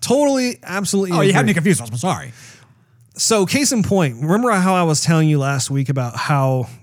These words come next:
Speaker 1: I watched Finding Nemo with my daughter?
Speaker 2: Right.
Speaker 1: It was her first time seeing it.
Speaker 2: Yeah.
Speaker 1: I hadn't s-, watched that movie in years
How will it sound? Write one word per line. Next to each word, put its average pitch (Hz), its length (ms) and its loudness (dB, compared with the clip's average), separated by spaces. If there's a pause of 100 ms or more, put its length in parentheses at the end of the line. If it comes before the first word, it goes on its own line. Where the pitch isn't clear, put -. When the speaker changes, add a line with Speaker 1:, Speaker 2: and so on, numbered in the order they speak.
(240)
Speaker 1:
I 147 220 0
watched 139 320 -4
Finding 151 340 -2
Nemo 143 440 2
with 131 240 -6
my 123 100 -6
daughter? 127 320 -4
Speaker 2:
Right. 202 240 0
Speaker 1:
It 170 60 -8
was 139 100 -4
her 180 180 2
first 165 280 -4
time 156 220 0
seeing 160 340 0
it. 165 100 -4
Speaker 2:
Yeah. 202 260 0 (1000)
Speaker 1:
I 208 160 0
hadn't 262 300 0
s-, - 180 -4
watched 185 380 -2
that 151 160 0
movie 160 260 2
in 104 140 -6
years 185 760 -6